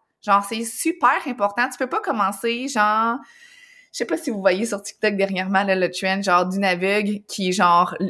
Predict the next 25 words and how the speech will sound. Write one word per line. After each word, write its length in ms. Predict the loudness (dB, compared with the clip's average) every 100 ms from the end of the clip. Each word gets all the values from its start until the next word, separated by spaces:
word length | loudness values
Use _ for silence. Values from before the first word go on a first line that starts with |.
| -8 -10
qui 200 | -4 -2
lead 460 | 0 0 2 0 0
une 160 | 2 2
aveugle. 440 | 2 2 2 0
Genre, 260 | 0 0 0
ça, 340 | -4 -8 -8
ça, 140 | -8 -10 -14 -20 -10
c'est, 200 | -4 -2
c'est 160 | -2
comme 180 | 0 -2
ça 200 | 2 4
un 80 | 4
peu 180 | 2 -2
si 240 | -4 -8
tu 200 | -8 -6
fais 100 | -4
ton 140 | -2 0
parcours 360 | 0 0 -2
santé 340 | 0 -2 -2 -4
sans 180 | -2 -4
prendre 340 | 0 0 2
le 120 | 0
temps 260 | 0 -2 -2
de 140 | -2
t'auto-observer 1200 | -2 -4 -4 -4 -4 -4 -6 -6 -6 -6 -6 -10